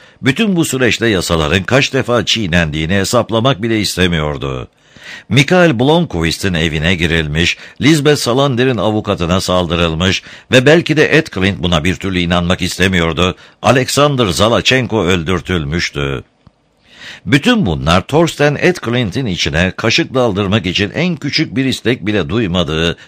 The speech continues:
tuhaf bir çorbaydı. Ama ne var ki daha Dragan Armanski onu akşam yemeğine çağırır çağırmaz bu işe bulaşmıştı. Bu durumun altından nasıl kalkacaktı? Biçimsel açıdan sorunun cevabı basitti.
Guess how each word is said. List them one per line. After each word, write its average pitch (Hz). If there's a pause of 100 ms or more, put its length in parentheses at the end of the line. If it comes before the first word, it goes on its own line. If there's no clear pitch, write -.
tuhaf -
bir 78
çorbaydı. 69 (600)
Ama 71
ne 90
var 73
ki 85
daha 85
Dragan 92
Armanski 90
onu 90
akşam 117
yemeğine 87
çağırır 117
çağırmaz 123
bu 156
işe 120
bulaşmıştı. 82 (1800)
Bu 165
durumun 170
altından 139
nasıl 82
kalkacaktı? 78 (480)
Biçimsel 160
açıdan 143
sorunun 113
cevabı 90
basitti. 71